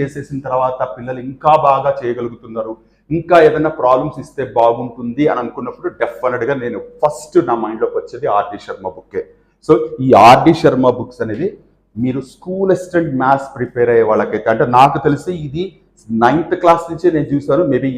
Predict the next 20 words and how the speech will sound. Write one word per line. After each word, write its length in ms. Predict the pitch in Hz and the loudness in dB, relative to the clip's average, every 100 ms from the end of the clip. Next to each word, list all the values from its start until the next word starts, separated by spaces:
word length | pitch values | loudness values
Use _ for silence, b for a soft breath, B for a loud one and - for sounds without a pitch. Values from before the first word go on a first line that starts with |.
| 123 | -4
ఎయిత్ 180 | 123 - | -6 -4
క్లాస్, 180 | 135 - | -4 -2
సెవెంత్ 260 | 123 123 - | -6 -6 -6
క్లాస్ 220 | 127 - 107 | -8 -8 -12
ఉన్నాయో 340 | 110 120 123 120 | -10 -4 -2 0
లేదో 160 | 113 113 | 0 0
నాకు 160 | 107 - - | -2 -4 -12
తెలియదు, 260 | 101 113 107 - _ _ _ | -10 -8 -8 -10 _ _ _
so 80 | 117 110 | 0 0
ఎప్పుడు 180 | 120 120 | -2 -4
పర్టికులర్ 340 | 117 117 120 123 | -4 0 0 0
గా 40 | - | 2
ఫాలో 220 | 104 107 | 2 4
అవ్వలేదు. 300 | 104 98 95 185 - _ - 110 | 0 0 -2 -4 -8 _ -10 -2
నైన్త్ 320 | 120 156 156 156 | 0 0 -2 0
క్లాస్ 220 | 151 139 143 | 0 0 -4
నుంచి, 180 | 135 135 110 | -10 -6 -4
నైన్త్, 340 | 120 147 - 165 - | -4 -6 -6 -8 -4
టెన్త్, 320 | 131 139 - 165 110 | -4 -4 -8 -4 -2
లెవెన్త్, 360 | 107 139 - | -2 -4 -4